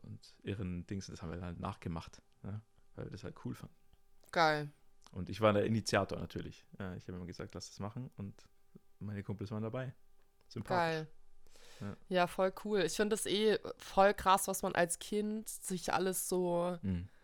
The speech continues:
Speaker 2: ausgedacht hat, also in wie vielen Fantasiewelten man gelebt hat und wie man da irgendwie so, wie krass kreativ man als Kind auch war und wie viel man sich immer ausgedacht hat und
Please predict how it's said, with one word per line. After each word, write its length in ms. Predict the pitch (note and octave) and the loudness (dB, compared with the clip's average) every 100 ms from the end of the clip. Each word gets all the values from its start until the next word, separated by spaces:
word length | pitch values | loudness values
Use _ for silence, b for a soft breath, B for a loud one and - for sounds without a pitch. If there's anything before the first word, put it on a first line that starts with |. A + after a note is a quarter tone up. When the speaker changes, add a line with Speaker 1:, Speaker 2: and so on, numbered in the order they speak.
| b b | b b
Speaker 2:
ausgedacht 760 | - A3 D4+ - G3 F3+ F#3 - | 12 12 12 6 6 8 8 6
hat, 200 | G#3+ - | 4 6
also 200 | G3 G3 | 4 4
in 200 | G#3+ G3+ | 4 4
wie 120 | A#3 | 2
vielen 360 | - A#3+ A#3 A3+ | 4 6 6 6
Fantasiewelten 880 | - G3 G3 F3+ A#3 A#3+ F#3+ F3 E3+ | 4 4 2 0 2 6 6 6 2
man 140 | E3 | 0
gelebt 380 | E3+ E3 E3+ - | 0 -4 -4 -2
hat 200 | G3+ - | -2 0
und 220 | F3 E3 | -4 -2
wie 80 | F#3 | 0
man 200 | F#3 F#3 | 2 4
da 180 | F3+ F3 | 4 4
irgendwie 280 | F#3 F3+ | 0 -2
so, 300 | E3+ E3+ F3 | 0 2 2
wie 100 | F3 | 0
krass 440 | - - A3+ B3+ - | -4 0 2 2 2
kreativ 500 | A#3 G#3+ - C4 B3+ | 2 0 0 -2 -2
man 140 | G#3+ | -2
als 200 | F3+ E3+ | -2 -2
Kind 260 | - F#3+ - | -6 -4 0
auch 200 | D#3+ - | 0 4
war 260 | F3 F3 | 6 6
und 120 | F3 E3+ | 4 -2
wie 100 | F3 | -4
viel 180 | G#3 | -2
man 120 | G#3 G3 | -2 -2
sich 160 | F#3 | -2
immer 180 | F#3+ - | 0 4
ausgedacht 680 | G3 B3+ - F#3 F#3 F#3+ - | 4 4 2 4 4 4 2
hat 240 | F#3 F3+ | 2 2
und 280 | - F3 F#3 | 0 -2 -4